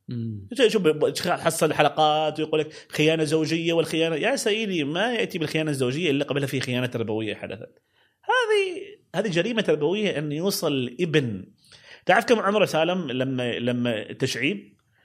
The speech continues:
Speaker 2: هو ثمانية عشر سنة يخل-، يخلص الثانية عشر. السنة الأولى foundation، السنة الثانية، يعني تتكلم عن عمره عشرين سنة. إذا وصل الابن عشرين سنة وهو ما عارف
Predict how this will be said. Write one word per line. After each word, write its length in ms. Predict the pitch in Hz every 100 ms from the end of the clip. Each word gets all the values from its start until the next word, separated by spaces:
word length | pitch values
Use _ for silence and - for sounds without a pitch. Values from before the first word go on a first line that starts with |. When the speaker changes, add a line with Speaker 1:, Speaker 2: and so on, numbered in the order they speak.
| _ _ -
Speaker 2:
هو 140 | 175
ثمانية 220 | 180 175 180
عشر 240 | 180 175
سنة 220 | 180 190 180
يخل-، 340 | - 160 147
يخلص 360 | 131 143 143 139
الثانية 280 | 127 113
عشر. 360 | 98 98 95 92 _ _ _
السنة 180 | - 175
الأولى 240 | 165 165 160
foundation، 720 | 147 143 139 160 160 190 202 - _ _ -
السنة 220 | - 175
الثانية، 520 | 175 - 135 127 131
يعني 260 | 170 151 147
تتكلم 240 | - 180
عن 80 | 156
عمره 240 | 147 165 131
عشرين 280 | - 160
سنة. 200 | 151 107
إذا 260 | 98 123 135
وصل 340 | 147 165 143
الابن 280 | 123 156 147
عشرين 340 | 120 113 151 160
سنة 240 | - 101
وهو 200 | 104 156
ما 220 | 147 175
عارف 760 | 156 143 175 170 160 151 -